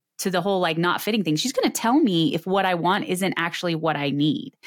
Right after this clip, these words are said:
She's gonna tell me if I shouldn't spend money on this. She's not gonna just get the sale.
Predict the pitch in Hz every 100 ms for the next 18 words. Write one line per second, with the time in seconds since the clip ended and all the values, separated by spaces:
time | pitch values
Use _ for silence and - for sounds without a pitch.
0 | - - 262 269 - 247 254 233 208 170
1 | 175 185 - 196 - 185 175 160 151 117
2 | - - - 202 214 226 196 185 - -
3 | - 202 185 160 160 139 -